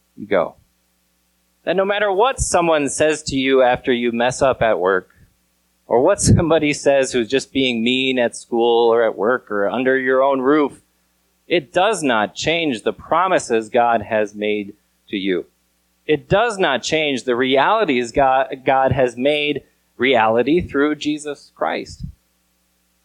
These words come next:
Let God be true, as Paul says in another place, and everyone else a liar. Stick with God's promises. And if you look for any other reason,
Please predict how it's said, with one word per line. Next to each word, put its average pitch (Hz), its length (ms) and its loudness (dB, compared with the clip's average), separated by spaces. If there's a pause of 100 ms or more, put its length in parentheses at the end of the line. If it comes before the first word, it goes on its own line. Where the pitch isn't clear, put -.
(140)
Let 175 320 -2
God 190 340 0
be 156 140 0
true, 101 360 0
as 98 120 0
Paul 104 260 0
says 98 300 0
in 98 120 -6
another 90 300 -8
place, 101 540 -4 (640)
and 101 160 -4
everyone 208 580 -2
else 151 380 -2
a 131 80 -2
liar. 123 520 2 (1300)
Stick - 340 -4
with 165 180 0
God's 170 520 -2
promises. - 580 -6 (1400)
And 107 100 -8
if 113 120 -4
you 160 120 2
look 185 180 0
for 143 160 0
any 175 260 0
other 240 200 -4
reason, 90 500 -4